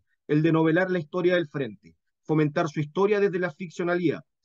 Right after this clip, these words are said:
El propio autor en el epígrafe es enfático, no pretendía hacer un análisis del pasado, solo contar algunas cosas,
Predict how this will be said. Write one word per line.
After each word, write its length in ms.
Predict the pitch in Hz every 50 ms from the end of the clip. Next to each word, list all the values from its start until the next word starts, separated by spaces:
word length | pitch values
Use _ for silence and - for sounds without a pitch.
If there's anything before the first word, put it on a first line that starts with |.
| _ _ _ _ -
El 160 | 160 147 147
propio 240 | 185 202 196 208 202
autor 300 | 180 151 - 202 214 202
en 80 | 180
el 120 | 165 160 156
epígrafe 480 | 151 - 202 208 190 180 175 - 185
es 120 | 185 - 185
enfático, 580 | 175 151 - 190 185 160 143 135 - 113 110 120
no 220 | 131 151 180 185
pretendía 460 | 180 185 175 - 156 147 143 165 175
hacer 240 | 175 - 196 190 185
un 100 | 185 175
análisis 420 | 170 165 170 175 180 156 - 160
del 160 | 135 160 151 -
pasado, 520 | - 151 151 - 190 180 156 123 107 - _ _ _ _ _
solo 320 | - - 196 175 185 165
contar 320 | - 175 160 147 180 180 175
algunas 360 | 170 156 151 175 180 175 151
cosas, 460 | - - 196 170 - 135 107 - -